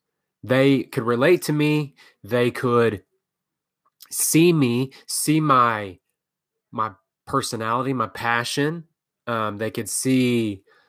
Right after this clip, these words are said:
that I was genuine and legit and not this fake person that's trying to get one over on 'em, because I was able to be myself, my real self that they would see.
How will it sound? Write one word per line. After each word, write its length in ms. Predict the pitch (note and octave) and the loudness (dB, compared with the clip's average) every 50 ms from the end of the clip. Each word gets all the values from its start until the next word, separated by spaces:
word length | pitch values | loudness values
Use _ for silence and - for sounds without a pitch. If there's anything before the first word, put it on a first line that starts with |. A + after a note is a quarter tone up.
| _ _ _ _ _ _ | _ _ _ _ _ _
that 120 | - A#2+ | -2 2
I 100 | A#2 A#2 | 2 2
was 220 | A2+ A2+ G#2+ F#2+ G2 | 2 2 0 -2 -4
genuine 640 | F#2 A2 A2+ A2 A#2 B2+ C3 D3+ E3 F3+ E3+ E3 - _ _ | -4 -4 -4 -2 0 0 0 0 0 -2 -4 -8 -12 _ _
and 160 | A2 G#2 G2 | -6 -4 -4
legit 460 | G#2+ G#2+ F#2 F#2+ G2 A2+ B2+ D3+ E3 | -4 -4 -6 -4 -2 2 2 4 4
and 120 | D3+ A2+ G#2+ | 2 2 4
not 180 | A2+ A2 G#2+ | 2 2 2
this 200 | - A2 G2+ - | 2 -2 -2 0
fake 240 | - B2+ A#2 G#2+ - | 2 2 0 0 2
person 480 | - A#2+ A#2+ A2+ - - A#2 A#2 A2+ - - - - - _ | 2 2 2 2 0 -4 -4 -4 -6 -10 -12 -20 -20 -20 _
that's 160 | - G#2+ G#2 - | -6 -6 -6 -4
trying 280 | - B2+ A#2+ A#2 A2 | 0 2 2 2 2
to 80 | G#2 G#2+ | -2 -2
get 220 | G2 A2+ B2+ A#2+ | 0 0 0 0
one 200 | A#2+ A#2 A2+ A2 | 0 0 0 0
over 300 | G#2+ A2 A#2 A2 B2 C3 | 0 0 0 2 2 2
on 100 | C#3+ D#3 | 4 4
'em, 100 | F3 E3+ | 4 4
because 280 | C#3 C3+ - C#3+ C3+ A#2+ | 2 2 2 2 2 4
I 80 | C3 | 4
was 160 | C3 B2+ B2 B2+ | 4 4 4 4
able 200 | C3+ C3 C#3 C3 | 4 4 2 0
to 60 | B2+ | 0
be 140 | A2 C3+ C3 | 0 0 2
myself, 540 | C3+ C3 B2 - - - D3 C#3+ D3 D3 - - - _ _ _ _ _ - | 2 2 2 2 0 2 4 4 2 2 -2 -12 -20 _ _ _ _ _ -2
my 140 | B2 A#2+ A#2 | 0 0 0
real 340 | A2+ G#2 A#2+ C#3+ F3+ G3+ | 0 0 0 0 0 0
self 480 | G3 - - A#2+ A2+ A#2 B2+ C3 - - _ _ _ _ _ _ _ _ _ _ _ | 0 -2 -2 0 0 0 0 -2 -4 -10 _ _ _ _ _ _ _ _ _ _ _
that 160 | C3+ A#2+ - | -4 0 2
they 100 | D3 C#3+ | 2 2
would 160 | C3+ D3+ C#3+ | 2 2 0
see. 400 | - - A3 B3+ A3 A2+ - - | 2 0 2 0 0 -2 -6 -8